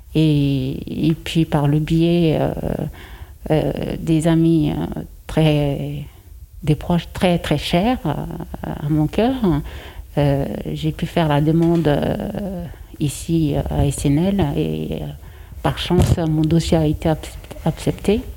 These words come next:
Donc, euh, jusque-là, euh, je suis accompagnée par S N L, euh, euh,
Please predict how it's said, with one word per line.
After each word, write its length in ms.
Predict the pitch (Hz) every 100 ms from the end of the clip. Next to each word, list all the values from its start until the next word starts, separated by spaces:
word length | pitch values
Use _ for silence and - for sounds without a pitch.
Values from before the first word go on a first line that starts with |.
| - - - - -
Donc, 500 | - 180 175 175 170
euh, 260 | 170 156 156
jusque-là, 840 | 151 165 - 165 160 175 196 196
euh, 680 | 185 165 160 160 156 147 151
je 160 | 147 160
suis 600 | 147 - - 165 160 151
accompagnée 680 | 147 156 180 - 190 214 208
par 260 | 175 156
S 200 | 143 -
N 160 | 160 147
L, 180 | 180 208
euh, 300 | 160 147 143 - - - 160 - - - - - - - - - 220
euh, 1400 | 196 151 147 147 143 139 - - - - - - -